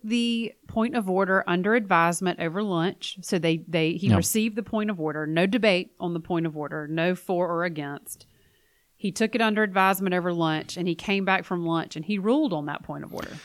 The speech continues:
Speaker 2: So McCravy's point of order is based on this. The state constitution requires any revenue-raising matters to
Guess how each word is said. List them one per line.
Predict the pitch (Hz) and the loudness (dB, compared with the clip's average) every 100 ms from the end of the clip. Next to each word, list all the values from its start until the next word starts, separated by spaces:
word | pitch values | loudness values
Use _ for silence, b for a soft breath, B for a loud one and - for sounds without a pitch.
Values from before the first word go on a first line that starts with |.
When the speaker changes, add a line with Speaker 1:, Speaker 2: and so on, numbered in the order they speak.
| B | B
Speaker 2:
So | - 139 | 6 8
McCravy's | 135 - - 147 165 196 175 | 8 6 6 8 8 8 2
point | - 180 160 | 2 4 6
of | 127 135 | 6 4
order | 135 120 110 101 98 - _ _ 117 - 196 - | 6 8 8 6 2 -2 _ _ -14 -12 -12 2
is | 135 101 | 4 4
based | - 113 - | 6 4 4
on | 107 98 | 0 0
this. | 92 85 - | 0 -4 -4
The | 107 | -4
state | - 165 202 | 0 4 4
constitution | - 160 135 117 - 123 120 107 101 | 4 0 0 -4 2 2 2 0 0
requires | 98 - 113 107 104 101 95 - - | -2 -2 2 2 4 2 -2 -4 0
any | 131 151 | 4 6
revenue-raising | 113 107 120 123 120 113 101 107 110 101 107 101 98 b b b b - | 6 6 6 6 6 6 6 4 4 4 2 2 0 b b b b 2
matters | 104 104 101 95 90 87 - | 6 8 8 6 2 0 -6
to | - 107 101 | 0 2 2